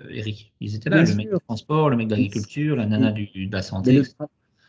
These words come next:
Speaker 2: le travail repose pas sur ces personnes-là.
Speaker 1: Non, non, mais, ok, mais ils ont
Speaker 2: Ouais.
Speaker 1: quand même des drives avec des gens full-time, c'est ça que je
Speaker 2: Ouais.
Speaker 1: veux dire.
Speaker 2: Ouais.
Speaker 1: Mais ça veut pas dire qu'on peut pas le faire, parce que comme dit Pascal, on peut tout à fait lever de l'argent, hein. Ce qu'il faut, c'est, comme dit Claude, c'est avoir une roadmap. C'est, voilà,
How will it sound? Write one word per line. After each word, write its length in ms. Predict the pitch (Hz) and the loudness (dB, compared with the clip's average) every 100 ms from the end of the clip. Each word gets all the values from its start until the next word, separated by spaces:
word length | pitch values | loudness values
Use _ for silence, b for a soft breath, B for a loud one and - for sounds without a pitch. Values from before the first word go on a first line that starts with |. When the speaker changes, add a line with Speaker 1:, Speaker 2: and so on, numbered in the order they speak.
| _ _ _ | _ _ _
Speaker 2:
le 140 | 131 135 | -2 -2
travail 320 | 135 147 180 | 0 0 0
repose 520 | 165 143 - 135 127 | 0 -2 -2 -4 -4
pas 140 | - 160 | -4 -8
sur 180 | - | -8
ces 220 | - 143 135 | -6 -4 -2
personnes-là. 420 | 131 - 143 135 | -4 -4 -2 0
Speaker 1:
Non, 100 | 131 | 0
non, 60 | 240 | 0
mais, 260 | 139 113 - | -2 -6 -8
ok, 220 | 147 214 | 0 2
mais 80 | 123 | 2
ils 100 | 117 | 2
ont 20 | |
Speaker 2:
Ouais. 80 | 120 | 2
Speaker 1:
quand 60 | 131 | 0
même 60 | 156 | -4
des 80 | 123 | -4
drives 300 | 127 160 151 | 2 2 2
avec 140 | 120 | 0
des 100 | 123 | -2
gens 140 | 131 | -4
full-time, 440 | 156 147 139 131 120 | -6 -8 -8 -10 -10
c'est 100 | 120 | -8
ça 40 | |
que 60 | 123 | -4
je 60 | |
Speaker 2:
Ouais. 20 | 113 | -4
Speaker 1:
veux 60 | |
dire. 800 | 127 _ _ _ _ _ 131 110 | -6 _ _ _ _ _ -8 -6
Speaker 2:
Ouais. 60 | 110 - _ _ _ _ _ _ _ - | -6 -10 _ _ _ _ _ _ _ -8
Speaker 1:
Mais 60 | |
ça 140 | 120 135 | -2 0
veut 60 | |
pas 80 | 156 | 0
dire 100 | 196 | -4
qu'on 80 | 170 | -4
peut 100 | 139 | -2
pas 100 | 143 | -2
le 60 | 151 | -4
faire, 220 | 277 233 | -6 -8
parce 220 | - - | -10 -16
que 40 | |
comme 140 | - 135 | -10 -8
dit 140 | 131 | -8
Pascal, 320 | 127 113 107 | -10 -12 -12
on 80 | 104 | -12
peut 100 | 98 | -14
tout 100 | 104 110 | -14 -12
à 20 | |
fait 140 | 120 | -10
lever 200 | 110 107 | -8 -6
de 60 | 110 | -6
l'argent, 340 | 120 220 190 | -6 -10 -10
hein. 120 | 143 - _ _ _ _ _ | -12 -14 _ _ _ _ _
Ce 140 | - - | -20 -18
qu'il 140 | 113 | -14
faut, 160 | - 175 | -10 -8
c'est, 340 | - 107 101 | -4 -4 -4
comme 140 | 98 110 | -4 -4
dit 240 | 107 101 | -4 -6
Claude, 300 | 101 190 160 | -4 -4 -4
c'est 160 | 107 104 | -6 -6
avoir 120 | 98 | -2
une 40 | 110 | -2
roadmap. 440 | 185 156 147 - _ | 0 -2 -4 -10 _
C'est, 380 | _ - 107 113 | _ -16 -14 -14
voilà, 220 | 135 123 | -14 -12